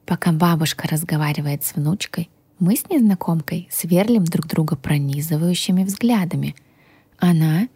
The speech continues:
ни слова не говорит, застыв в молчаливом оцепенении. Только глаза с жадностью ощупывают моё лицо. Становится не по себе.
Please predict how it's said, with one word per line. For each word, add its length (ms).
ни 120
слова 380
не 180
говорит, 480
застыв 440
в 40
молчаливом 800
оцепенении. 880
Только 340
глаза 420
с 60
жадностью 880
ощупывают 720
моё 280
лицо. 420
Становится 640
не 140
по 100
себе. 540